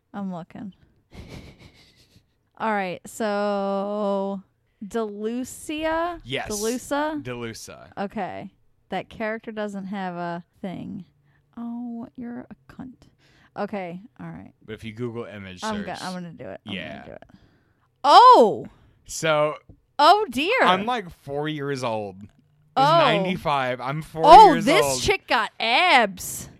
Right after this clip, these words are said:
Speaker 2: She does. She's very attractive, I just gotta say. Very attractive woman.
Speaker 1: Come on, give me a big version of this picture.
Speaker 2: <laughs>
Speaker 1: Jesus, every subsequent clicking of the picture, the picture changes sizes, but not in a satisfying degree.
Speaker 2: <laughs>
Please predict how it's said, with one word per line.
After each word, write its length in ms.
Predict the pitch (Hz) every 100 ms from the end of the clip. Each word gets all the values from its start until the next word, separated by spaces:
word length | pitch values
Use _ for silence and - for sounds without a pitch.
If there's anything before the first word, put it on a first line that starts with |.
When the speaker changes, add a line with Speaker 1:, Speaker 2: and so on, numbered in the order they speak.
| _
Speaker 2:
She 220 | 127 - 120
does. 340 | 101 82 - _
She's 300 | - - 160
very 300 | 139 160 170
attractive, 500 | - 123 107 104 87
I 140 | 85 104
just 180 | 104
gotta 220 | 123 101 92
say. 240 | 104 92
Very 240 | 107 123
attractive 420 | 120 123 107 - 95
woman. 180 | 92
Speaker 1:
Come 80 | 87
on, 140 | 508 392
give 140 | 427
me 60 | 523 466
a 60 |
big 280 | 269 381 453
version 460 | 285 330 453 480 403
of 80 |
this 180 | 359 349
picture. 680 | - - 523 - 349 240 135 -
Speaker 2:
<laughs> 400 | 170 160 - 151 - _
Speaker 1:
Jesus, 580 | - - 571 427 285 233
every 420 | 247 330 453 415 -
subsequent 760 | - - 381 403 381 339 339
clicking 400 | 269 349 370 285
of 220 | 262 311
the 80 | 285
picture, 400 | - 311 - 247
the 100 | 214
picture 320 | - 330 - 285
changes 420 | 339 302 269 233
sizes, 380 | 277 285 294 226
but 140 | 233
not 300 | 226 269 294
in 140 | 269 254
a 60 |
satisfying 720 | 233 - 254 240 - - 285 247
degree. 580 | 226 233 262 254 190 - _ _ _ _
Speaker 2:
<laughs> 80 | -